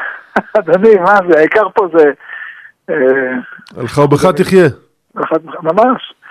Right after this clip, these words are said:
Speaker 1: אתה יודע שב-, זה כמו בשבטים של הבדואים, שהם מתפרנסים משוד, מגזל, מ-, אה, מלגנוב. אה,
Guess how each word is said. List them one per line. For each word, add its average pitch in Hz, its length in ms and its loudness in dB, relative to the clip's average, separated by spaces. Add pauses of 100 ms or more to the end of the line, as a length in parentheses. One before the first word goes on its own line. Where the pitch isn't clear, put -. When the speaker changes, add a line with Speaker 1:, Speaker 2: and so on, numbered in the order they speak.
(420)
Speaker 1:
אתה 147 80 0
יודע 175 180 4
שב-, 135 600 2 (840)
זה 143 120 -14
כמו 226 320 0
בשבטים 202 460 -4
של 196 140 2
הבדואים, 156 520 0 (960)
שהם 151 200 0
מתפרנסים 220 760 0
משוד, 139 1120 0
מגזל, 123 640 -2
מ-, 113 520 -12 (960)
אה, 107 500 -10 (840)
מלגנוב. 143 600 0 (1300)
אה, 123 140 -4